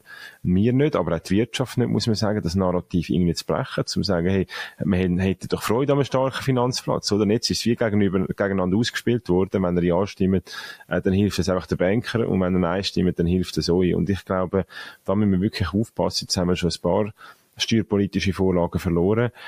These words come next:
dass, dass das Narrativ nicht zu fest, äh, so verfestigt wird. Etwas muss man aber sagen. Wir haben jetzt sehr viele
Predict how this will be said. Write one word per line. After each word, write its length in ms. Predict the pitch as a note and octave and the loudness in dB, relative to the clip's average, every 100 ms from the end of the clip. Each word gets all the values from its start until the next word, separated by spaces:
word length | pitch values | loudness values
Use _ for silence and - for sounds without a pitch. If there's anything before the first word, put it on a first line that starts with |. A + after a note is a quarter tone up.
| - - | -14 -6
dass, 200 | F2+ - | -4 -2
dass 180 | F2+ | -4
das 120 | - F#2 | -2 -2
Narrativ 480 | F2+ G#2 - G2+ | -2 -2 0 0
nicht 160 | F#2+ F#2 | 0 -2
zu 140 | - | 0
fest, 320 | F#2+ F2 - - | -2 -2 -4 -4
äh, 280 | D2 D#2+ | -2 -2
so 200 | E2 F2 | 0 -2
verfestigt 580 | E2+ D#2+ G2 G2+ G#2+ - | -2 0 0 0 -4 -2
wird. 200 | A2 - | -2 0
Etwas 320 | A2+ B2 A#2 | -2 -2 -2
muss 140 | A2 F#2 | 0 0
man 140 | F2 | 0
aber 80 | E2 | 0
sagen. 400 | F#2 A2+ G#2+ C#3+ - _ - - - | 0 0 0 -2 -4 _ -20 -16 -4
Wir 120 | F#2 | -2
haben 160 | F#2 F#2+ | 0 0
jetzt 200 | F#2+ - | 0 0
sehr 160 | A2+ | 0
viele 320 | A2+ A2 A2 | 2 2 0